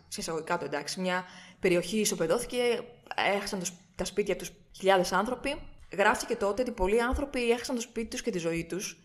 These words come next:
επειδή γύρισαν για να πάρουν τα, τη, τα ηχάη, τις, ε, επιγραφές που έχουνε στα, στους, ε, στους ναούς του σπιτιού, με τα ονόματα του, των νεκρών τους. Λοιπόν, για τους Ιάπωνες το ότι εξαφανίστηκε,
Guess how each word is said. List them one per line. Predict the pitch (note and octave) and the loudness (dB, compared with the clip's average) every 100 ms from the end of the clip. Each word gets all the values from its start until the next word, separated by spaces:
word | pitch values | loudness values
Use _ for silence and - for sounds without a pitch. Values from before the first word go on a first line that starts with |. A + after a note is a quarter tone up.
| - | -12
επειδή | - F3+ G3 | -8 -4 -4
γύρισαν | G#3 C#4+ C4 G3+ G3+ G#3+ - - - | 0 0 2 2 0 -4 -14 -20 -2
για | F#3+ | -2
να | F3+ | 2
πάρουν | G3 A#3+ B3 | 4 4 2
τα, | A3+ G#3 G3+ G3 F#3+ F#3 F#3 F#3 - - - _ - - - | 2 4 4 2 2 2 0 -2 -12 -20 -20 _ -20 -20 -10
τη, | F#3+ - | -10 0
τα | F#3+ | 0
ηχάη, | F#3+ A#3+ A3+ E3+ E3+ - | 0 2 4 4 2 -2
τις, | G3 - | -4 2
ε, | F#3+ F3+ F3 E3+ E3+ D#3+ D#3 | 2 2 0 -2 -4 -4 -4
επιγραφές | D#3+ F3+ E3+ A3+ A#3+ | -2 -2 0 -4 0
που | A#3 | -2
έχουνε | A#3+ A#3+ | 0 -2
στα, | A#3 G#3 G3+ G3 F#3+ F#3+ | 0 0 2 0 0 -2
στους, | F#3 - - | -4 -6 -2
ε, | F3+ F3+ F3 E3+ F3+ - - | -2 -2 -4 -6 -10 -16 -14
στους | - | -4
ναούς | F3+ G3 - | 0 0 0
του | |
σπιτιού, | A3+ - - G#3 F#3+ - - - | -6 -8 0 2 2 0 -8 -10
με | G3 | -2
τα | G3 | 0
ονόματα | G3+ B3+ C4+ | 2 0 -2
του, | C#4 | -2
των | A#3+ | -2
νεκρών | A3 B3 A3+ F#3+ | 2 4 4 2
τους. | D#3 - - _ - - - | -4 -10 -14 _ -20 -20 -10
Λοιπόν, | F3 F#3 F3+ F3 F3+ - - | -2 0 0 -2 -8 -18 -6
για | F#3 | -6
τους | F#3+ | -2
Ιάπωνες | G3+ F#3+ B3+ C4 | -2 0 2 0
το | C4 | 0
ότι | F#3+ | -2
εξαφανίστηκε, | F3+ G3 F3+ F3 A#3+ A#3+ A3+ | 0 -2 -4 -4 -4 -2 2